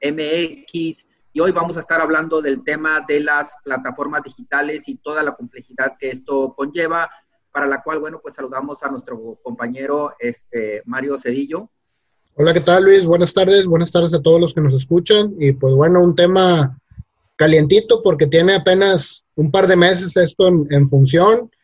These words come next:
Speaker 2: y todavía hay muchísimas dudas.
Speaker 1: Y, bueno, pues tenemos a Gustavo Leal como un colaborador invitado de manera especial.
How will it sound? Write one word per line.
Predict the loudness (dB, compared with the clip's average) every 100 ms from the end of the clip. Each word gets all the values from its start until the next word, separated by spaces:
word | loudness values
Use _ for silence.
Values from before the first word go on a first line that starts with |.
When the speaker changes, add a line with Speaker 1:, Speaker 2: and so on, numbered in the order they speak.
| _ _ _
Speaker 2:
y | 0 4
todavía | 4 6 6 4
hay | 4
muchísimas | 4 2 2 2 4 4 4
dudas. | 4 4 2 -8 _ _ _ _ _ _ _ _ _ _ _ _ -20 _
Speaker 1:
Y, | -4 -4
bueno, | -2 -2 -4
pues | -4 -6
tenemos | -6 -4 -4 -6 -4
a | -4 -4 -4
Gustavo | -6 -6 -4 -4
Leal | -2 -2 -2 -4
como | -10 -12 -12
un | -10
colaborador | -6 -4 -4 -4 -4 -4 -6 -10 -12
invitado | -10 -10 -6 -4 -2 -4 -8
de | -8 -8
manera | -6 -4 -4
especial. | -6 -10 -8 -4 -4 -4